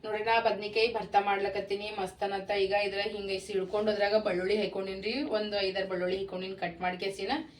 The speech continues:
ಎಡ್ಡು ಬದ್ನಿಕಾಯಿಗೆ ಏನ್ ಮಾಡೀನಿ ಅಂದ್ರೆ, ಚಂದನತ್ತ ಎಣ್ಣೆ ಹಚ್ಕೊಂಡಿನ್ರಿ. ಈಗ ನಾ ಏನ್ ಮಾಡ್ತೀನಿ ಅಂದ್ರೆ, ಇದಕ್ಕೆ ಚಂದನತ್ತ ಸುಟ್ಕೋತೀನಿ.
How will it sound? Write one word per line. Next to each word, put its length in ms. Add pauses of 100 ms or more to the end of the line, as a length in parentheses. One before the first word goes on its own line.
(280)
ಎಡ್ಡು 240
ಬದ್ನಿಕಾಯಿಗೆ 500
ಏನ್ 140
ಮಾಡೀನಿ 240
ಅಂದ್ರೆ, 280
ಚಂದನತ್ತ 460
ಎಣ್ಣೆ 340
ಹಚ್ಕೊಂಡಿನ್ರಿ. 720 (360)
ಈಗ 140
ನಾ 100
ಏನ್ 120
ಮಾಡ್ತೀನಿ 300
ಅಂದ್ರೆ, 180
ಇದಕ್ಕೆ 200
ಚಂದನತ್ತ 360
ಸುಟ್ಕೋತೀನಿ. 760